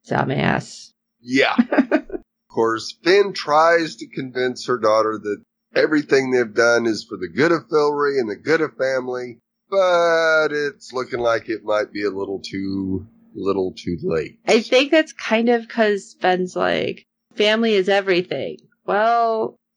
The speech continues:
Speaker 1: Frey's like, "Uh, the fairies are my family." And they're, even Todd busting in on this one when they're like, "Uh,
Speaker 2: Yeah.
Speaker 1: didn't he call you frail human?" That's not
Speaker 2: Yeah.
Speaker 1: a good thing.
Speaker 2: No. <laughs>
Speaker 1: They're not giving you magic. They're not doing anything for you.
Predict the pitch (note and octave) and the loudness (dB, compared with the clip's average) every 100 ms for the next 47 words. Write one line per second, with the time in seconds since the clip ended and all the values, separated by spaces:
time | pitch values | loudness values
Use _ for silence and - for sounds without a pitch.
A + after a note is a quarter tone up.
0 | _ - - G3 A#3+ G#3+ F3 E3+ E3 - | _ -12 -2 2 2 0 0 -4 -4 -8
1 | _ _ - F#3 E3 - D#3+ F3 - _ | _ _ 0 0 0 -2 -2 -2 -2 _
2 | F3+ A#3 B3+ G3+ E3 E3 E3+ E3 D#3+ D3 | 0 2 2 2 0 -2 -2 -4 -4 -6
3 | - F3+ G3+ - _ _ _ A#3+ G#4 A4 | -8 -6 -8 -10 _ _ _ -2 2 2
4 | A#3+ B3 B3 A#3 F#3 _ _ _ - F3+ | 2 0 2 2 -2 _ _ _ -2 0
5 | F3+ F#3+ F3+ D#3+ D3 F3+ F#3 E3 D3+ D#3+ | 2 0 2 0 2 0 0 0 0 0
6 | E3 E3+ F3 E3+ - - G3 F#3+ F#3 - | 0 2 2 0 -2 0 2 2 0 0
7 | G#3 B3+ D4+ B3+ C4 C4 A#3 - E3 F3+ | 0 0 -2 0 0 0 -2 0 0 2
8 | F3+ F3+ F3+ G3+ A3+ B3 - _ _ - | 2 0 0 2 2 -2 -8 _ _ -2
9 | A3+ - A3 A#3+ A#3+ G3 G#3 G3 C#3+ A#2+ | -2 0 0 2 0 0 0 0 0 0
10 | C#2+ - _ _ _ G#2 B2 C#3 B2+ F2+ | -2 -10 _ _ _ -4 0 2 2 -2
11 | - _ _ - - - - F3 G3+ E4 | -8 _ _ -2 0 -2 -6 -2 0 0
12 | D#4+ G3+ G3+ A3 G3+ D#3 D3+ E3+ D#3 F3 | -2 -2 -2 0 0 0 0 0 0 0
13 | A3+ A3 G3+ E3+ - - F3+ G3 G3+ F#3 | 0 0 0 -2 -4 -4 0 2 0 0
14 | D#3 D3+ - D#3+ D#3+ D3 G#2+ C#2+ G1+ | -4 -6 -6 -2 0 0 0 -2 -6